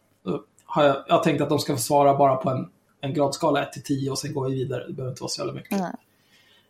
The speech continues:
Speaker 1: Ehm, ja, om de vill så kan de också få berätta vad de vill förändra med sitt parti eller dess politik.
Speaker 2: Mm.
Speaker 1: Sen vilka de anser vara de tre viktigaste frågorna inför höstens val.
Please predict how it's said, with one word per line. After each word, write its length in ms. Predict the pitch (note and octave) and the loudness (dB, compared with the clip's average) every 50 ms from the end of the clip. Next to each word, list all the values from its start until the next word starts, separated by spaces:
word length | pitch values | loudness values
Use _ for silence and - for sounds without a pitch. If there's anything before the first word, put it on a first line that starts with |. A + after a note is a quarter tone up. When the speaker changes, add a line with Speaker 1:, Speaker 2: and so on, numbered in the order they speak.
| _ _ - E3 D3 | _ _ -4 0 0
Speaker 1:
Ehm, 540 | C#3+ C#3+ C#3 C#3 C3+ C3 C3 C3 C3 - - _ _ _ _ | 0 0 0 -2 -4 -6 -10 -12 -14 -16 -18 _ _ _ _
ja, 260 | A3 G#3+ A3 A3 A3+ A3 | 4 6 8 8 8 6
om 120 | G3+ G3+ | 6 6
de 120 | G#3 G3+ F#3+ | 6 6 8
vill 180 | G3 F#3+ F#3 | 8 6 6
så 100 | F#3 - | 4 4
kan 140 | - F#3 E3+ | 2 4 4
de 100 | E3+ D#3+ | 4 2
också 160 | C#3+ - - | 2 0 -4
få 160 | - D3 C#3+ | -6 -6 -6
berätta 380 | C#3+ C#3+ C#3+ C#3 - - C#3 C3 | 0 0 0 0 2 0 -2 2
vad 140 | C#3+ C#3 C#3 | 2 2 2
de 120 | C3 C3 | 2 0
vill 140 | C#3 C3 - | -2 -2 -4
förändra 520 | - - - D3+ D3+ E3 F#3+ G3 F#3 F#3+ | -4 -2 0 2 2 4 2 2 2 2
med 120 | G3 F#3 F3+ | 0 0 -2
sitt 160 | - - - | -2 -6 -6
parti 400 | E3+ - - - D#3 E3 F3+ F#3+ F3+ | -8 -8 -2 0 0 0 0 0 -4
eller 140 | - E3 D#3 | -4 -4 -6
dess 160 | D3+ - - - | -6 -8 -8 -8
politik. 360 | D#3 D3 D3 - E3 F#3+ - _ - | -8 -6 -4 -4 -6 -6 -6 _ -10
Speaker 2:
Mm. 340 | F#3+ F#3 G3 G3+ A3 B3+ E4+ G#4 A#4 _ _ _ _ _ _ _ _ _ _ _ _ _ _ _ _ _ _ _ _ _ _ _ _ | -8 -6 -6 -4 -4 -4 -6 -6 -10 _ _ _ _ _ _ _ _ _ _ _ _ _ _ _ _ _ _ _ _ _ _ _ _
Speaker 1:
Sen 360 | - - - E3 D#3 D#3 D3+ C#3+ | -8 -2 0 2 4 2 2 2
vilka 380 | D#3 C#3+ - - D#3+ D#3 D3 C#3+ | 0 -2 0 0 2 4 4 2
de 300 | C3+ - D3 C#3 C3+ C#3 | 2 0 0 0 0 2
anser 400 | D3 C#3+ C3 B2 - D3 C3+ C3 | 0 0 0 0 -2 -2 -2 0
vara 240 | C3 C#3 C3 C3 | 0 0 0 0
de 220 | B2+ C3 A#2+ B2 - - - - | -2 -2 -4 -4 -6 -8 -10 -8
tre 240 | - D3+ C#3+ C#3 C3+ | -4 -2 0 0 0
viktigaste 560 | C#3 D3+ - - - - D#3 D#3 D#3 - F3 | -2 -6 -8 -10 -8 -6 -4 -4 -4 -4 -6
frågorna 480 | - - F3 D3+ - D3+ D3 E3 F3 E3 | -4 0 0 0 0 0 -2 -2 -2 -2
inför 180 | E3+ - D#3+ | -4 -2 -2
höstens 380 | E3 D#3+ D#3+ - D#3+ D3+ D3+ E3 | -2 -2 -2 -4 -4 -4 -2 0
val. 340 | D#3 D3+ F3 A#3 D4+ D#4 | 0 0 2 2 2 0